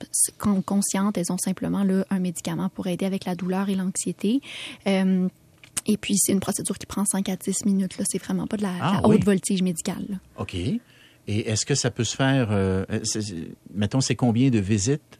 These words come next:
Speaker 2: Est-ce que la, la femme va venir une première fois pour s'enquérir, puis vous lui donnez un rendez-vous, puis ça se fait au moment du deuxième, euh, de la deuxième rencontre ?
Speaker 1: Donc, là où je pratique, on fait généralement, euh,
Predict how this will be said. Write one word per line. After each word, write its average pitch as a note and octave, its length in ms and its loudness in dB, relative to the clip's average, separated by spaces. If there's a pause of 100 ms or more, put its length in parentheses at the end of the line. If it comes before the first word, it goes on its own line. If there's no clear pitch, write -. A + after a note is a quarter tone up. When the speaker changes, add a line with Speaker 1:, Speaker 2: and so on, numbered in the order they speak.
(160)
Speaker 2:
Est-ce - 100 -2
que C#3+ 100 0
la, A2+ 200 2 (360)
la A2+ 120 2
femme D3 300 4
va A#2+ 140 4
venir A#2+ 400 4
une A2 80 6
première A#2+ 380 4
fois C#3+ 540 2
pour A2 300 0
s'enquérir, B2 720 2
puis A2+ 220 2
vous A2 140 4
lui A#2+ 180 6
donnez A#2+ 220 6
un B2+ 60 6
rendez-vous, A#2 420 4
puis - 100 -4
ça C3 100 2
se - 140 0
fait C3+ 280 4
au B2 140 4
moment B2 260 6
du A#2+ 120 0
deuxième, B2+ 440 4
euh, A#2+ 220 6
de A#2 60 4
la A#2+ 80 4
deuxième B2+ 320 4
rencontre ? A#3+ 540 2 (460)
Speaker 1:
Donc, G#3 360 4
là A3 200 6
où B3 100 4
je A#3 100 4
pratique, - 600 -2
on G3 160 4
fait G3 180 0
généralement, G3+ 720 4
euh, F#3+ 200 0